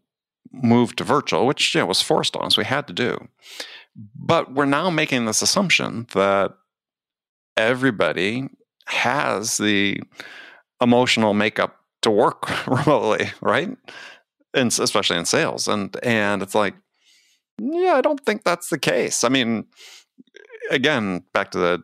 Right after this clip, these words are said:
when I was hiring people for these offices overseas, I was like, that was really the first thing I was, I was really more focused on is how would these people be able to survive on their own, coming from environments oftentimes where they're working for companies and they were, you know, office-based and out in the field, you know, the hybrid type role.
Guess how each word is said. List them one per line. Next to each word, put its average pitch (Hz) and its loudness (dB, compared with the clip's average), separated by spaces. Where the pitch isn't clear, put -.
when 110 2
I 92 2
was 90 -2
hiring 104 0
people 87 -4
for 90 0
these 82 0
offices 90 0
overseas, 104 2
I - 0
was 87 -2
like, 92 -2
that 127 0
was 156 0
really 110 2
the 71 -4
first - -2
thing 73 -2
I 60 -4
was, - 0
I 95 0
was 92 -2
really 85 0
more 87 -4
focused - -2
on 57 -4
is - -2
how 123 0
would 151 -2
these 117 -2
people 98 -2
be 95 4
able 87 2
to - -6
survive 90 0
on 87 -2
their 69 -4
own, 110 -2
coming 110 0
from 98 -2
environments 92 0
oftentimes 92 -2
where 101 0
they're 110 4
working 127 2
for 95 2
companies 104 -2
and 101 -2
they 95 0
were, 101 2
you 113 -2
know, 80 -2
office-based 107 2
and 104 2
out 113 2
in 90 -6
the 101 -2
field, 104 2
you 113 0
know, 90 2
the 90 0
hybrid 95 -2
type 92 -4
role. 101 2